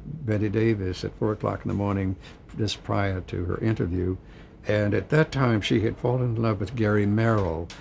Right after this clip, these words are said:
and I wanted to know all about her, uh, career and her, and her life,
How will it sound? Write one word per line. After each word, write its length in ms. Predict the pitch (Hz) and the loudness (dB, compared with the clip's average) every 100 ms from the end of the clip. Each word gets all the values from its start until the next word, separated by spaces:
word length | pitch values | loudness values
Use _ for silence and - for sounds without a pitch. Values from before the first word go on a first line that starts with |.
| - - | -14 -4
and 100 | 98 | 0
I 80 | 110 | 2
wanted 280 | 131 110 - | 2 0 0
to 60 | |
know 120 | 107 | 0
all 140 | 101 104 | 0 0
about 280 | 101 104 101 | 0 0 0
her, 400 | 104 101 92 - | 0 0 -2 -4
uh, 400 | 101 95 90 - | -4 -4 -4 -6
career 560 | - 101 101 101 104 101 | -4 0 2 2 0 -2
and 160 | 104 92 | -2 -2
her, 320 | 98 101 101 - - - - | 2 2 2 -4 -20 -20 -6
and 340 | 104 95 92 | -4 -2 -2
her 280 | 98 - 110 | -4 -2 0
life, 400 | 101 120 120 113 | 4 6 6 4